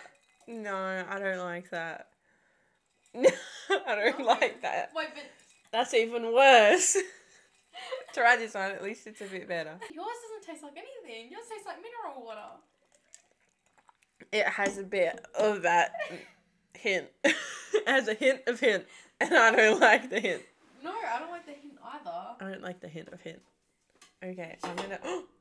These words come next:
Speaker 1: <gasps> we have one more left. Guys, how exciting. Shall we try the last one? Fizz.
Speaker 2: All right, we can try it.
Speaker 1: Hard
Speaker 2: Hard
Speaker 1: fizz. <laughs>
Speaker 2: fizz. Oh, it
Speaker 1: Probably not a
Speaker 2: smells,
Speaker 1: lot.
Speaker 2: it smells like,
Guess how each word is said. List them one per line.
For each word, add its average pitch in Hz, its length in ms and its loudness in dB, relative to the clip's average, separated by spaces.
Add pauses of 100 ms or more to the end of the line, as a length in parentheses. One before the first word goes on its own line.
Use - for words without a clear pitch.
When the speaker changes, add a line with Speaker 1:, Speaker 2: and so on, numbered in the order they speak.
(380)
Speaker 1:
<gasps> - 1000 -18
we 196 60 -12
have 190 160 -14
one 151 240 -16
more 147 160 -18
left. - 440 -20 (180)
Guys, 170 580 -14 (260)
how 180 120 -16
exciting. - 600 -18 (460)
Shall 180 160 -8
we 175 80 -6
try 185 260 -6
the 180 80 -6
last 170 320 -8
one? 196 180 -16
Fizz. 196 480 -8 (360)
Speaker 2:
All 220 80 -20
right, 202 140 -16 (160)
we 196 60 -20
can - 160 -20
try - 160 -20
it. - 60 -18
Speaker 1:
Hard 233 320 4
Speaker 2:
Hard 254 160 0
Speaker 1:
fizz. 320 580 12
<laughs> - 0 -
Speaker 2:
fizz. 403 40 6 (1000)
Oh, 269 500 -16
it 262 200 -16 (180)
Speaker 1:
Probably 233 280 -6
not 175 140 -8
a 165 40 -10
Speaker 2:
smells, 165 140 -12
Speaker 1:
lot. 170 220 -14 (1120)
Speaker 2:
it 262 200 -20
smells 294 800 -12
like, 349 260 -12